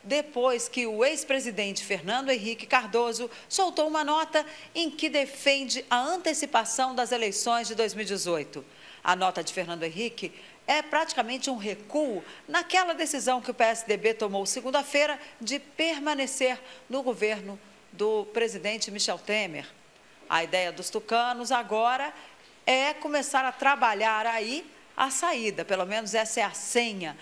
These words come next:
que o ex-presidente Fernando Henrique dá ao partido no momento em que ele diz que Temer deveria sugerir a antecipação de eleições. É sinal que os tucanos, aqueles que ainda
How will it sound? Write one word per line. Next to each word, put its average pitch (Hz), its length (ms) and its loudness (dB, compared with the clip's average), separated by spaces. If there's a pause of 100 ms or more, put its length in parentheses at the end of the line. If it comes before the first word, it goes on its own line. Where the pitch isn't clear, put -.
(260)
que 220 160 -2
o 196 280 0
ex-presidente 185 640 -4
Fernando 180 340 -6
Henrique 185 380 -6
dá 170 180 -2
ao 170 120 -2
partido 330 560 -2 (220)
no 302 80 -2
momento 285 680 -2 (240)
em 294 160 -2
que 294 140 -2
ele 269 180 -2
diz 220 400 -4
que 214 300 -6 (280)
Temer 247 600 2
deveria 208 840 0 (200)
sugerir 202 560 -4
a 190 100 -2
antecipação 220 1000 -2
de 185 100 -2
eleições. 165 800 -4 (600)
É 427 100 6
sinal 285 440 2
que 277 160 -6
os 262 140 -4
tucanos, 247 720 0
aqueles 220 440 0
que - 100 -2
ainda 202 400 0